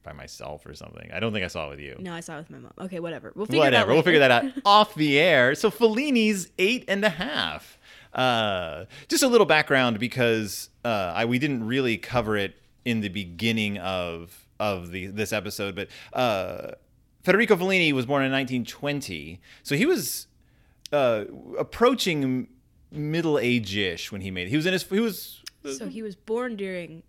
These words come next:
Speaker 2: the Roaring Twenties.
Speaker 1: He was born during the Roaring Twenties,
Speaker 2: And
Speaker 1: but
Speaker 2: grew
Speaker 1: in
Speaker 2: up during the Great Depression. <laughs>
Speaker 1: But in Italy.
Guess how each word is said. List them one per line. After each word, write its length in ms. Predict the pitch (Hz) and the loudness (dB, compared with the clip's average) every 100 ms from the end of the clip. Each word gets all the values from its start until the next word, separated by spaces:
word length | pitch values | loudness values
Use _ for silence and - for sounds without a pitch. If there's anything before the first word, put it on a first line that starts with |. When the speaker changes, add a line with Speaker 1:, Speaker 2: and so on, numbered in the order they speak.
| _ _ | _ _
Speaker 2:
the 100 | 180 | -20
Roaring 380 | 170 175 180 165 | -12 -10 -8 -10
Twenties. 680 | - 190 165 110 - - - _ _ | -12 -12 -10 -14 -14 -16 -18 _ _
Speaker 1:
He 100 | 127 | -2
was 180 | 120 104 | -2 -2
born 300 | 104 110 117 | 0 2 2
during 220 | 113 117 | 4 4
the 100 | 120 | 4
Roaring 280 | 110 107 107 | 2 2 0
Twenties, 200 | 107 104 | -2 -2
Speaker 2:
And 80 | 98 | -2
Speaker 1:
but 100 | 185 | 4
Speaker 2:
grew 80 | 190 | 4
Speaker 1:
in 120 | 185 | 4
Speaker 2:
up 320 | 196 196 - | 0 -6 -8
during 420 | - 185 180 175 180 | -8 -4 -4 -6 -8
the 60 | |
Great 220 | 185 180 175 | -4 -4 -6
Depression. 640 | - 156 - 170 220 285 | -8 -6 -4 -4 0 0
<laughs> 40 | 143 | 4
Speaker 1:
But 140 | 180 | 4
in 180 | 175 190 | 4 2
Italy. 600 | 170 156 143 110 90 85 | 4 2 4 2 0 -2